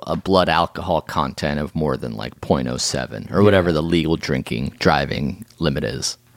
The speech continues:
Speaker 2: I d-, I feel like there have been apps or something, like, when, for when you're drunk, like, you have to, like, solve a puzzle to open your phone or to, like, open a certain app or something like that.
Speaker 1: Yeah.
Speaker 2: It's interesting. I think I, I guess I come down on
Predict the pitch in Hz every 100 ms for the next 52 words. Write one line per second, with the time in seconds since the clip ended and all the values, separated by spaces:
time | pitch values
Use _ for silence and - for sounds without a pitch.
0 | _ - 127 170 - 127 240 302 254 220
1 | 190 135 143 139 127 - 120 120 - -
2 | _ _ 123 - 117 110 117 110 104 110
3 | 104 98 120 107 107 104 98 107 101 104
4 | 98 107 98 104 101 - 104 104 98 92
5 | - - 95 98 101 - - 104 101 101
6 | 101 95 104 98 101 98 95 104 95 -
7 | 110 - 98 - 92 87 92 95 95 -
8 | 98 101 95 101 101 98 - 104 101 -
9 | _ _ _ _ 90 82 80 - _ _
10 | - - _ _ _ _ _ - - 285
11 | 240 107 117 98 - _ - 147 151 196
12 | 170 - - 147 165 160 - _ - _
13 | _ _ _ _ _ _ _ _ 143 180
14 | 196 185 156 127 120 120 110 110 107